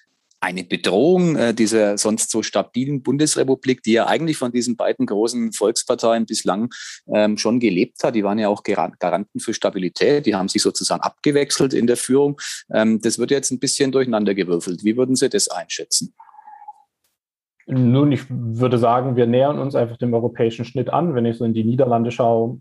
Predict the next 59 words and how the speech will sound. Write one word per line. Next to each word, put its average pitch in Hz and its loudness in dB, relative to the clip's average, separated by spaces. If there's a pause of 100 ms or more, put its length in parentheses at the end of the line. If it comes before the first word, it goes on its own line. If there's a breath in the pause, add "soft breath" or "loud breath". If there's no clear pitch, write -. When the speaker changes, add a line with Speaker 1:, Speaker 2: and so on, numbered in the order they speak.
Speaker 2:
oder 117 -2
auch 117 -2
in 113 -2
andere 123 2
europäische 117 0
Staaten, 120 -2
für 123 -8
die 123 -2
ist 127 -4
das 131 -4
ja - 2
völlig 113 0
normal, 131 2 (160)
dass - 0
man 120 0
erstens 131 0
mal 120 2
so 151 0
viele 147 0
Parteien 127 0
hat, 117 -2
so 127 -4
lange 123 0
warten 127 2
muss. 123 -4 (240)
Gut, 165 0
die 120 2
haben 123 0
häufig 131 0
keine 123 0
fünf - -6
Prozent 139 -4
Hürde, 131 2
deshalb 113 0
haben 147 -2
die 160 0
so 151 -4
viele 156 2
Parteien. 156 -2 (440 loud breath)
Aber 120 2
selbst 127 0
die 151 2
schützt - -4
uns 147 0
ja 135 4
nicht 127 0
davor, 117 2
dass 113 2
jetzt 113 -4
mehr, 120 2 (120)
sechs, - -6
sieben 123 2
Parteien 120 0
dann 110 0
am 107 -4
Schluss 113 -4
im, 107 -4
im 113 -6
Bundestag 135 0